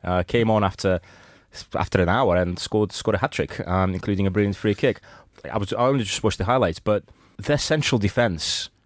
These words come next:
it's like when a ball lands, it's like a grenade goes off. The def-, the central defenders just scatter. Uh, they're absolutely terrible at the back.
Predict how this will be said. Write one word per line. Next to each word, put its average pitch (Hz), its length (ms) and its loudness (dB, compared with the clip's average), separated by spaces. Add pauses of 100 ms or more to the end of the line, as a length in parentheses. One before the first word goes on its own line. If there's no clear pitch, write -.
(380)
it's - 180 -6
like 117 160 2
when 120 100 4
a 120 40 4
ball 127 300 2
lands, 107 300 2
it's 80 60 -6
like 95 120 0
a 92 40 -4
grenade 104 380 2
goes 85 180 -2
off. 80 200 -10
The 95 80 -14
def-, 92 220 -14 (340)
the 101 100 -6
central 120 280 0
defenders 101 320 -2
just - 200 -6
scatter. - 500 -2 (480)
Uh, 98 240 2
they're 110 240 -2
absolutely 113 520 2
terrible 98 360 0
at 82 60 -2
the 80 80 -6
back. - 320 -2